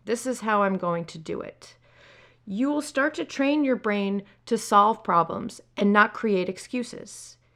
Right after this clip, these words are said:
Like I said, it's gonna take a little time. It's gonna take a little training, and we all do it. Please don't misunderstand me. I mean, I have to constantly consider this in my mind, right? My very first coach,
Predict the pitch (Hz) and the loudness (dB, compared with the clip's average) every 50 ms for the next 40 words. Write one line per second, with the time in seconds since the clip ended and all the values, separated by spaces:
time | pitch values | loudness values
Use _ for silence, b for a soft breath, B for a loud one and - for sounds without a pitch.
0 | _ _ _ _ _ 190 190 190 208 208 208 - 220 190 170 - - - 214 - | _ _ _ _ _ -4 -2 -2 -2 -2 -2 -2 -2 -2 -2 -4 -6 -8 -8 -8
1 | - - 247 240 233 226 - 220 226 226 220 202 196 196 185 185 185 - - 190 | -4 -2 -2 0 -2 -2 0 -2 -2 0 0 0 0 0 0 -2 -2 -2 0 2
2 | 190 208 233 247 247 - - - - 202 196 196 190 - 196 190 - 190 180 175 | 2 2 2 0 -4 -6 -10 -10 -6 -4 -4 -4 -4 -4 -6 -6 -6 -6 -4 -4
3 | 170 165 165 160 - 196 190 196 202 214 226 240 B B B B B B - 247 | -4 -4 -6 -6 -4 -4 -2 -2 -2 -4 -6 -8 B B B B B B 0 2
4 | 254 240 247 247 - - 202 202 196 165 185 175 165 165 - - - b b b | 4 4 4 2 0 0 0 2 0 0 -2 -4 -4 -6 -8 -10 -14 b b b
5 | b b - - 269 269 214 214 220 208 190 185 185 - 180 170 165 160 - - | b b -4 -2 0 0 2 0 0 0 0 -2 -2 -4 -6 -6 -6 -6 -6 -4
6 | 208 208 202 202 196 190 - - 180 175 175 175 175 170 - - - 175 196 196 | -4 -2 -2 -2 -2 -4 -6 -6 -6 -6 -4 -4 -6 -8 -4 0 2 2 2 2
7 | 196 208 208 208 202 185 - - 202 202 220 226 - - 226 226 - 214 220 208 | 2 0 0 -2 -6 -6 -2 0 2 2 2 0 -2 -6 -6 -6 -4 -4 -4 -6
8 | 214 - 202 202 196 - - 208 196 190 180 170 175 170 - 180 175 175 170 165 | -4 -4 -4 -4 -2 -2 -2 0 0 0 0 0 -2 -4 -4 -6 -4 -4 -4 -4
9 | 165 156 156 - - - 185 190 - - b b b b b b _ 180 180 185 | -2 -2 -4 -4 -6 -10 -12 -14 -16 -20 b b b b b b _ -2 0 0
10 | 185 185 B B B B - - 185 196 202 190 208 214 226 233 226 226 220 220 | 0 -2 B B B B -6 -2 -2 0 2 2 2 2 2 2 0 -2 -4 -4
11 | 214 - - - - 240 226 202 185 170 - - | -4 -6 -12 -8 -2 0 0 0 0 -2 -8 -16